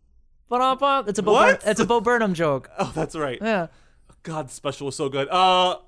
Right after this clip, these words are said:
Speaker 2: yeah, I also wanna reach out to my, uh, D and D people. Thank you so much, Chris and Jason, for listening in. You guys are awesome. Dante, my sister Cheyenne,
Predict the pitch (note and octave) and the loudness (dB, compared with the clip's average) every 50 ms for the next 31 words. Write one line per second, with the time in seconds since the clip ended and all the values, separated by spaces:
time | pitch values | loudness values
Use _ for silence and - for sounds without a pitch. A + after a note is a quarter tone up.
0 | _ _ _ _ - G#3+ A3+ F#3+ - E3+ F#3 G3 G3 F#3+ - G#3 G3 F#3+ F#3+ F#3+ | _ _ _ _ -2 0 0 0 2 2 2 2 2 2 0 0 0 2 2 2
1 | F3+ F3 - G3+ F#3 F3+ F3 F3 - F3+ E3+ E3+ E3+ E3 E3 D#3+ D#3 D#3 D3 C#3 | 0 0 0 0 0 0 0 -2 -6 -4 -2 0 0 2 2 2 2 2 0 0
2 | D3+ F#3+ F#3 E3+ F#3 G3 F#3+ G3 G3 F#3+ G3 G3+ G3+ - _ _ _ _ _ _ | -2 -2 -2 -2 -2 -4 -4 -4 -6 -6 -8 -10 -10 -14 _ _ _ _ _ _
3 | _ _ _ E3+ E3+ D#3+ E3 D#3+ - F#3 F3 E3+ E3+ E3 - - - - F#3 F3+ | _ _ _ -6 -6 -6 -6 -4 -4 -2 0 0 0 -2 -4 -8 -4 0 0 0
4 | F3 - - - - - C#3+ C#3 - F3 E3 D#3+ E3 F3 D#3+ C#3+ D#3 D3 D3+ D3 | 0 -2 -6 -10 -12 -14 -12 -4 -2 -2 -2 -2 -4 -8 -10 -10 -6 -6 -6 -6
5 | - E3 D3 D3 C#3+ D3 D3 C#3+ C#3 C3 _ _ - B2+ B2 C#3 B2+ A#2 B2 B2 | -6 -8 -8 -6 -4 -4 -4 -6 -8 -14 _ _ -14 -6 -4 -4 -4 -2 0 0
6 | C3 C3 - - B2+ B2+ B2+ - _ _ _ _ - D3 D3 C#3+ B2+ D3+ D3 C#3 | 0 0 0 -4 -10 -12 -14 -18 _ _ _ _ -2 -2 -2 -2 -2 -6 -6 -6
7 | C#3 C#3 _ _ _ _ - C3+ - E3+ D3 - D3 B2+ - C#3+ B2+ B2+ B2+ B2 | -6 -10 _ _ _ _ -16 -12 -12 -10 -8 -8 -10 -8 -6 -6 -4 -4 -4 -4
8 | A#2+ A#2+ A#2+ | -6 -8 -12